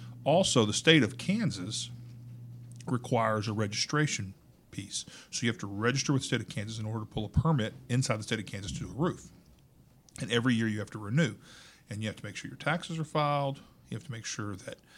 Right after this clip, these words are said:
all your paperwork's above board, there's no issues. And so that gives a really nice layer of protection, whether you live on the Kansas side or the Missouri side. Because if you're dealing with a roofer here in Kansas City,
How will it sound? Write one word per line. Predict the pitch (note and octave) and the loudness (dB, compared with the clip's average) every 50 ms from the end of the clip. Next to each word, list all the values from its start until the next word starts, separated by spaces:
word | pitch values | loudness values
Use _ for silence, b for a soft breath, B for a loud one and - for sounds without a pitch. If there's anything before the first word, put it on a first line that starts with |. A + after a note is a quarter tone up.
| b b b b b b b b | b b b b b b b b
all | - - A2+ | -6 -4 -2
your | A#2+ G#2+ | -2 0
paperwork's | - B2+ B2 - - B2 - - | 0 0 0 0 0 -2 -2 -2
above | A2+ A#2+ - C3+ D3+ - | -2 0 -2 -2 2 4
board, | C3+ C#3 C#3+ C#3+ C#3 | 6 6 6 6 4
there's | B2 A2 G2 | 4 0 -2
no | - A2 G#2+ C3+ | -2 -2 0 2
issues. | E3 - - - A2+ G#2+ G#2 - - b b b b b b b | 2 0 0 -2 -4 -4 -6 -8 -12 b b b b b b b
And | A#2 A2+ | 0 2
so | - - - C3+ B2 A#2 A2+ | 4 6 8 8 8 8 6
that | G2+ G2 A2+ C3+ D#3+ F#3 E3 C3 | 4 2 4 4 4 4 4 2
gives | C#3 D3+ C#3 B2 | 2 2 4 2
a | A#2 | 2
really | G#2 G#2 A2 C3 D3 E3 E3 D3 | 2 4 6 8 8 8 8 6
nice | A#2+ A2+ A2+ A#2 B2 A#2+ - - - | 6 4 4 2 2 2 0 0 0
layer | A2+ A2+ A2+ A2+ A2 | 2 2 2 2 2
of | A2 G#2 - - | 0 0 -2 -2
protection, | - - - - A#2+ - - - G#2+ | -6 -4 -2 -4 -4 -2 -2 -2 -2
whether | G#2+ G#2+ A2 | -2 0 2
you | G#2+ A#2 | 2 4
live | A#2 A#2 G#2+ | 4 2 2
on | G#2 F#2+ | -2 -4
the | G2 | -8
Kansas | - - - B2+ C3 C#3 D3 C#3+ C3+ | -8 -4 0 0 2 2 0 0 -2
side | - - C#3 C3+ B2 A#2 | -2 -2 -2 -2 -2 -4
or | A2 | -6
the | G#2+ G#2+ | -6 -6
Missouri | A2 G#2 A#2 B2 A#2 G#2 G2+ | -6 -4 -2 -2 0 0 -2
side. | - - - G#2+ | -4 -8 -10 -10
Because | G2+ - - G#2+ F2+ | -12 -8 -8 -6 -6
if | G#2+ - | -2 0
you're | C3 C#3 D3+ C#3 | 2 2 4 2
dealing | A#2 A2 A2+ - C3 C#3 D3+ C#3+ | 0 -2 -2 2 4 6 6 6
with | C3+ B2 | 4 4
a | A2 | 2
roofer | G#2+ A#2+ B2 B2 - A#2 | 2 2 2 0 0 -2
here | A2+ A#2+ | -2 -2
in | A2+ A2 | -2 -2
Kansas | - A#2 A2 A2 - | -2 -2 -2 -2 0
City, | - A#2+ B2 D#3 E3+ | 2 2 2 2 2